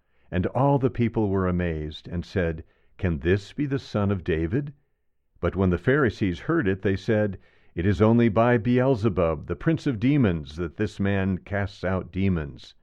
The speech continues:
Knowing their thoughts, he said to them, Every kingdom divided against itself is laid waste,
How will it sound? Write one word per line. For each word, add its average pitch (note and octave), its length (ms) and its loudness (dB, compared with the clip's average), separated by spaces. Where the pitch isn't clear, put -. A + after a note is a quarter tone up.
Knowing F2 320 0
their D2+ 160 -6
thoughts, F2+ 460 -4
he E2+ 100 -4
said F2+ 300 -2
to D#2+ 80 -2
them, D#2 340 -4
Every F3+ 220 2
kingdom G2 460 0
divided G2+ 500 0
against F#2+ 460 -4
itself E2 520 -4
is F#2 140 -6
laid A#2 300 0
waste, A2+ 560 -4